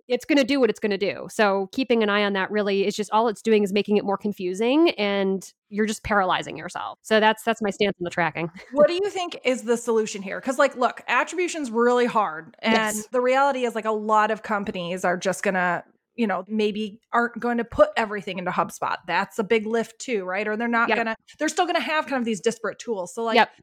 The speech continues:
Speaker 2: what is the, how can you overcome that hurdle, I guess? Like,
Speaker 1: Yeah.
Speaker 2: if, if that's not gonna be able to shift a whole lot, like, how can you educate or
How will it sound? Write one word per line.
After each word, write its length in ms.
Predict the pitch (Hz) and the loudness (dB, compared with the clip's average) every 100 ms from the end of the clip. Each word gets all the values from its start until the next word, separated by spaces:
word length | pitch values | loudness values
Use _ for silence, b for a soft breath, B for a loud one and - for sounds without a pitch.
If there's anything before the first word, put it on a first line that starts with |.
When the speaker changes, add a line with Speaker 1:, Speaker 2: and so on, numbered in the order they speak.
| _ | _
Speaker 2:
what 360 | 226 220 262 269 | -14 -2 -2 0
is 200 | 349 269 | -4 -6
the, 420 | 247 254 240 226 226 - | -2 0 0 -2 -4 -2
how 160 | 294 | 0
can 140 | 302 370 | 0 -2
you 100 | 349 | 0
overcome 640 | 262 233 226 - - 208 196 | 0 2 0 -4 -2 -2 0
that 200 | 175 - | -2 -2
hurdle, 260 | 196 180 | -4 -4
I 80 | 170 | -12
guess? 380 | 185 175 170 - | -14 -14 -14 -8
Like, 100 | 190 | 4
Speaker 1:
Yeah. 160 | 233 | 4
Speaker 2:
if, 360 | 185 - _ 254 | 4 -2 _ -14
if 60 | 214 | 2
that's 280 | 269 277 | 2 2
not 240 | 330 311 254 | -2 -2 0
gonna 160 | 262 | -4
be 140 | 226 233 | 0 0
able 160 | 220 | 0
to 80 | 208 | -2
shift 340 | 202 - - - | -4 -4 -2 -2
a 60 | |
whole 180 | 208 214 | -2 0
lot, 360 | 196 185 180 - | 2 2 0 -2
like, 200 | 196 185 _ | -8 -8 _
how 160 | 285 | -4
can 160 | 277 311 | -2 -4
you 140 | 294 | 0
educate 580 | 226 233 240 233 214 208 | 0 0 -2 0 0 0
or 320 | 190 185 180 | -2 -4 -8